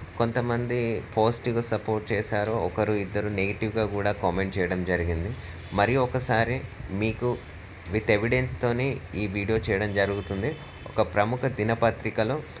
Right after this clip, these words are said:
ఒక statement, ఒక శీర్షిక కూడా ఇవ్వడం జరిగింది, "మరో పదిహేను వేల పోలీసు ఉద్యోగాలు తెలంగాణలో" అని. ఇక్కడ క్లియర్గా మెన్షన్ చేశారు,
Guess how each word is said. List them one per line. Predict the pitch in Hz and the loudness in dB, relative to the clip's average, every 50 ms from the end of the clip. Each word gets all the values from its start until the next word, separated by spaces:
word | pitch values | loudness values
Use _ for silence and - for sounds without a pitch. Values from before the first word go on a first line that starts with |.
| - - 90 | -10 -2 0
ఒక | 110 110 - - | 0 0 0 0
statement, | - 120 123 135 147 135 120 107 92 90 85 | 2 2 2 2 2 2 0 0 0 0 0
ఒక | - 98 | 0 -2
శీర్షిక | 101 - - 120 127 123 - - - - 131 123 113 117 | -2 0 0 -2 -2 -2 -4 -6 0 2 2 2 2 2
కూడా | 113 110 107 101 | 2 2 2 2
ఇవ్వడం | 92 104 110 110 107 107 101 | 2 2 2 4 4 4 4
జరిగింది, | 101 98 101 107 110 131 160 160 127 104 | 2 2 2 0 -2 -2 -2 -2 0 2
"మరో | 98 104 113 131 139 143 - | 2 4 2 2 2 4 4
పదిహేను | 104 98 107 113 117 113 110 110 107 | 4 4 4 2 0 2 2 2 2
వేల | 104 101 110 101 - - 98 | 2 2 0 0 0 0 0
పోలీసు | 98 104 110 113 - 104 92 | 2 2 0 -2 -2 -6 -6
ఉద్యోగాలు | 92 - 107 104 98 101 95 95 110 143 143 139 123 | -2 0 2 2 4 2 2 2 0 -2 -2 0 2
తెలంగాణలో" | 101 101 104 107 107 101 98 95 92 90 87 82 82 78 67 62 | 2 4 4 4 4 2 2 4 4 2 2 2 0 0 0 -2
అని. | - - - - - - - - - - - - - - - - - - - - - - - - 113 | -4 -8 -10 -12 -16 -16 -18 -18 -18 -18 -18 -18 -18 -16 -16 -16 -16 -16 -16 -16 -16 -16 -10 -6 0
ఇక్కడ | 120 127 120 127 - | 2 2 2 2 0
క్లియర్గా | 131 127 139 147 147 151 151 147 | 2 4 4 4 4 4 2 2
మెన్షన్ | 139 135 139 135 139 135 127 131 123 | 2 2 0 0 0 0 0 2 2
చేశారు, | 123 123 123 - 127 123 147 | 2 2 2 2 2 2 2